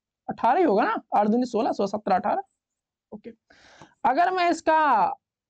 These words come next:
आ-, आणविक द्रव्यमान निकालूं या मोलर द्रव्यमान निकालूं, तो वो कैसा आएगा? तो ये हो जाएगा आपका बारह multiplied by आठ, ये हो जाएगा अठारह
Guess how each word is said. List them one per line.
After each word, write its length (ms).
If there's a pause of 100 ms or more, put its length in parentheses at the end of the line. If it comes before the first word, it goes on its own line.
आ-, 320
आणविक 400
द्रव्यमान 540
निकालूं 400
या 80
मोलर 300
द्रव्यमान 400
निकालूं, 360
तो 80
वो 120
कैसा 280
आएगा? 200
तो 120
ये 60
हो 120
जाएगा 260
आपका 280
बारह 320 (1400)
multiplied 520
by 180
आठ, 160 (2000)
ये 160
हो 80
जाएगा 300 (120)
अठारह 600